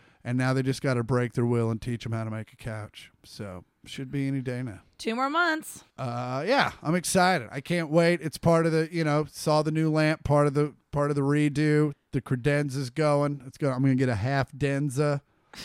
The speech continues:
Speaker 1: Uh, maybe, maybe more of a, like, an audio cabinet. I'm really excited about.
Speaker 2: Oh, is
Speaker 1: It
Speaker 2: it, or is it an audio chest of drawers?
Speaker 1: Uh, no, it's, no, that would be stupid.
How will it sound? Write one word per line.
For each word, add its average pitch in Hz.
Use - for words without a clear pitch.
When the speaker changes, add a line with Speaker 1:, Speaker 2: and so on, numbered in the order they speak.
Speaker 1:
Uh, 135
maybe, 165
maybe 170
more 170
of 160
a, 156
like, 151
an 139
audio 147
cabinet. 160
I'm 143
really 165
excited 165
about. 165
Speaker 2:
Oh, 226
is 226
Speaker 1:
It 247
Speaker 2:
it, 240
or 240
is 226
it 233
an 233
audio 220
chest 202
of 196
drawers? 185
Speaker 1:
Uh, 151
no, 160
it's, -
no, 160
that 139
would 147
be 139
stupid. 151